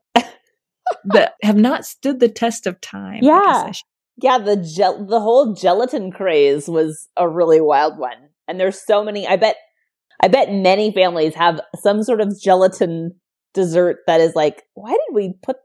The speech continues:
Speaker 2: Jell-O on that?" But, uh, but it really, to me, really signals the holidays, and it really is, like, in my family, even if you didn't necessarily really want a slice of Jell-O salad, like, you put one on your plate.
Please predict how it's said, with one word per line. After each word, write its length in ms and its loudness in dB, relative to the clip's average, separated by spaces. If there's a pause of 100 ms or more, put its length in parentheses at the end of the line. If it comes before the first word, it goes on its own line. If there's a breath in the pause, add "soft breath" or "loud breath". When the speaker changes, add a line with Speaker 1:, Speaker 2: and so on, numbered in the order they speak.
(160)
Speaker 2:
Jell-O 420 4
on 200 4
that?" 280 -8 (180)
But, 260 0
uh, 280 0 (340)
but 120 6
it 80 2 (100)
really, 360 2
to 160 -6
me, 200 -4
really 420 0
signals 540 -6
the 80 0
holidays, 600 2
and 120 -6
it 60 -6
really 420 -2
is, 240 0
like, 260 -2 (680)
in 220 4
my 160 0
family, 340 0
even 300 -2
if 100 -2
you 120 -4
didn't 200 0
necessarily 460 2
really 320 2
want 280 -2
a 60 0
slice 280 -2
of 80 -10
Jell-O 220 -4
salad, 460 2
like, 240 0
you 80 -8
put 200 0
one 140 -4
on 160 -8
your 80 -20
plate. 280 -10